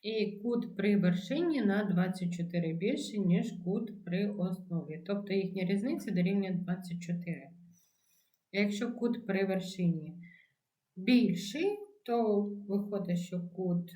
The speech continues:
Б мінус кут А дорівнює двадцять чотири градуси. На двадцять чотири градуси більший за кут при основі. Все, правильно.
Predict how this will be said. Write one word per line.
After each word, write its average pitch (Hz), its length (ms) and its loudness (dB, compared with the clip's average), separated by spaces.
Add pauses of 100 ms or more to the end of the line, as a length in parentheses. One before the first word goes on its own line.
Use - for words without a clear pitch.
(640)
Б 180 480 2
мінус 170 720 4 (140)
кут 170 340 -2 (160)
А 254 260 -2 (1080)
дорівнює 196 540 0
двадцять 214 500 -4
чотири 214 380 -6
градуси. 226 640 -4 (2000)
На 196 200 2
двадцять 175 440 0
чотири 170 260 -6
градуси 165 400 -6
більший 262 340 -2
за 170 140 -2
кут 247 340 -6
при 180 100 -4
основі. - 520 -4
Все, - 240 -16 (240)
правильно. 160 300 -10